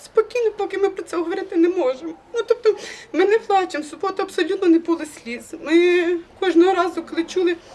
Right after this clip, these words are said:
просто був момент, коли ти сидиш, а тобою колише, і ти не розумієш, що це. Це просто тобі так недобре, ти, це стрес, це страх тобою, а потім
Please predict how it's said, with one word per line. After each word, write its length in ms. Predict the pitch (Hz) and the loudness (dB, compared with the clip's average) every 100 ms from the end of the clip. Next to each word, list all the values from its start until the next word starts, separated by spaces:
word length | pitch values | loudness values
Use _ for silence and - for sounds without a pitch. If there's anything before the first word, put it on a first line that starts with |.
| - - - | -20 -12 -8
просто 220 | 339 320 | -6 0
був 100 | 339 | 2
момент, 420 | 339 339 403 392 - | 6 6 4 0 -2
коли 260 | 320 320 - - - | 0 0 -2 -20 -6
ти 100 | 349 | -4
сидиш, 480 | 349 320 392 440 - - - - - - - - - - | -4 -2 -2 -2 -6 -20 -20 -20 -20 -20 -20 -20 -12 -6
а 100 | 302 | -6
тобою 420 | 262 233 285 294 | -6 -8 -8 -8
колише, 500 | 294 311 285 - 285 | -6 -4 -4 -6 -8
і 280 | - 277 269 - | -10 -10 -12 -2
ти 160 | 330 320 | 2 4
не 120 | 339 | 4
розумієш, 520 | 339 349 339 311 302 | 4 6 8 6 2
що 360 | - - 339 269 - | -4 0 0 0 -2
це. 120 | 240 - - | -6 -6 -10
Це 80 | |
просто 320 | 302 302 302 339 | -8 -8 -6 -6
тобі 240 | 330 330 | -4 -6
так 160 | 302 311 | -2 0
недобре, 540 | 330 349 440 359 262 247 - | 2 2 -2 -2 -6 -6 -6
ти, 200 | 311 277 - - - - | -6 -6 -12 -18 -16 -12
це 100 | 302 | -8
стрес, 420 | - 302 294 294 - | -2 2 2 0 -4
це 100 | 302 | -8
страх 340 | - 339 349 - | -4 -2 -2 -6
тобою, 420 | 277 226 277 254 | -10 -8 -6 -6
а 80 | - | -8
потім 360 | - 302 320 | -8 -8 -6